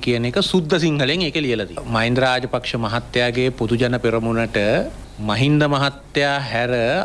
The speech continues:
අපේක්ෂකයෙක් කවුද කියන එක ගැන ලොකු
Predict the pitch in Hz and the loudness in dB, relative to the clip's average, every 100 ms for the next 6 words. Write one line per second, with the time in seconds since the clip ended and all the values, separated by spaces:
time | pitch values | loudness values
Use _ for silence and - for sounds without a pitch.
0 | - - 135 139 135 143 135 143 143 120 | -4 -4 0 0 -2 -4 0 -2 0 0
1 | 113 123 123 127 127 123 117 113 147 170 | 0 0 0 0 2 2 2 2 2 2
2 | 120 - | 2 2